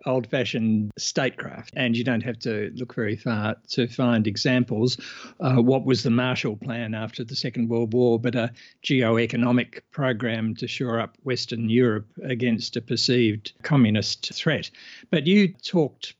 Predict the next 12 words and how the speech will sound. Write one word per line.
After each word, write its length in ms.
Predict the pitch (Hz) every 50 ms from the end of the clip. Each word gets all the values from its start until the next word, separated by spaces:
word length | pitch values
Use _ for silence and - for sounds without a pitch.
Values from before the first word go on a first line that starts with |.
| -
before 480 | 143 127 - - 160 147 143 131 120 117
about 460 | 104 104 127 120 123 113 113 - -
the 180 | - 127 117 113 - 151
instruments. 640 | 160 165 - - - 131 113 - 113 117 120 - -
What 120 | 170 165
are 100 | 170 160
the 120 | 147 131 113
contemporary 760 | - 131 120 113 - 143 147 - - 139 117 107 104 110 - _ - - - - _ _
examples 720 | - 127 127 135 131 131 127 113 - 127 117 113 117 - -
that 160 | 123 - -
you've 240 | 131 131 123 117 123
been 420 | 127 117 117 113 117 113 -